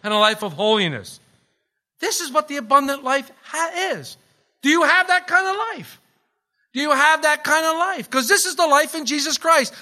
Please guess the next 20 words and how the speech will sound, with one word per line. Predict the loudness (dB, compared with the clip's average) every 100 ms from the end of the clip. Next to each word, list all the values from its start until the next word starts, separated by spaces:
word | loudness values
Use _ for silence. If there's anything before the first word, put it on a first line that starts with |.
| -18 -2
This | 2 2
is | 0 0
coming | 2 2 2
into | 2 0 -4
the | -6
full | -6 -6 -6 -4
promised | -2 -2 -4 -8
land. | -8 -6 -6 -10 -18 _ -2
And | 0
if | 0 -4
you |
don't | 0 0 0 -2
have | 0 2 2
that | 2 0 2
life, | 2 2 0 -10 -2
then | 2
I | 4 2
suggest | 0 -4 0 0 0
to | -4
you | 0 4 4 2